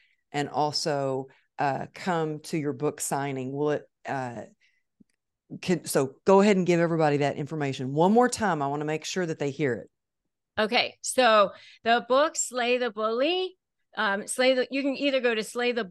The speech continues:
Speaker 2: bully dot com or slay the bully book dot com to get the actual book. Then the launch is slay the bully launch dot com. And if you invite five friends, you get two free chapters of the book.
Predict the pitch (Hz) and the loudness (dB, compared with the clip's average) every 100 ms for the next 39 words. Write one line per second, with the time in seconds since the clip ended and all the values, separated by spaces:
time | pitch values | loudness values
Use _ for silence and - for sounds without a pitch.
0 | - 220 226 226 226 202 190 196 190 196 | -6 -2 2 2 2 2 0 0 -4 0
1 | 190 190 160 190 - 202 185 185 180 175 | 2 2 -2 -8 -6 -6 -4 -2 -2 -2
2 | 170 - 190 185 - 170 151 - 180 147 | -4 0 2 2 -2 -2 -2 -2 -4 -2
3 | 151 190 190 175 - 190 - 180 165 - | -2 -4 -2 -2 -2 -6 -2 0 0 -6
4 | 190 180 185 - 131 185 - _ - - | -6 -4 -6 -4 -4 -4 -6 _ -20 -20
5 | - - 214 226 214 202 233 285 262 247 | -12 0 2 4 2 0 2 4 2 -2
6 | 208 - 226 208 208 190 185 185 175 175 | -8 -6 -4 -4 -4 -4 -4 -4 -6 -4
7 | 180 175 180 - 185 - - - 165 - | 0 0 -2 -6 -6 -6 -8 -8 -4 0
8 | 196 269 302 _ - - _ - 240 240 | 0 0 -4 _ -20 -20 _ -2 0 0
9 | 247 240 214 - _ _ _ 233 226 240 | -2 -4 -6 -12 _ _ _ -4 0 0
10 | 240 - 202 196 - 294 269 262 233 208 | 0 -2 -2 -2 2 4 4 2 -4 -10
11 | - 220 196 190 - _ _ _ - 254 | 0 2 2 0 -4 _ _ _ -8 -4
12 | 220 208 202 196 196 _ _ 208 196 - | 0 0 0 -2 -6 _ _ -8 -8 -6
13 | 320 269 269 269 233 240 214 208 240 226 | 0 0 2 -2 -2 -4 -4 -4 -2 2
14 | 220 214 | 4 2